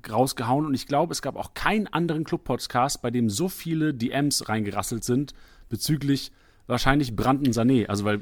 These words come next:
also, das kann man auch sagen, John hat Brandt enorm gehypt und viele Manager haben gesagt, „Sag mal, der John hat doch, der hat doch zu viel gekifft vom Spiel, vor dem, vor dem Podcast.“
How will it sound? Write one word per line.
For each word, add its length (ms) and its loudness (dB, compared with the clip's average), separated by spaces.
also, 200 -6
das 160 -12
kann 100 0
man 100 4
auch 40 2
sagen, 300 0
John 240 4
hat 160 2
Brandt 240 2
enorm 340 2
gehypt 380 0
und 180 -2
viele 240 2
Manager 260 2
haben 80 0
gesagt, 200 -2
„Sag 120 4
mal, 180 2
der 80 -2
John 220 4
hat 100 2
doch, 140 2
der 220 -2
hat 60 -2
doch 40 -8
zu 80 -8
viel 120 -12
gekifft 320 -6
vom 140 0
Spiel, 340 -6
vor 180 -4
dem, 100 2
vor 120 2
dem 100 2
Podcast.“ 480 0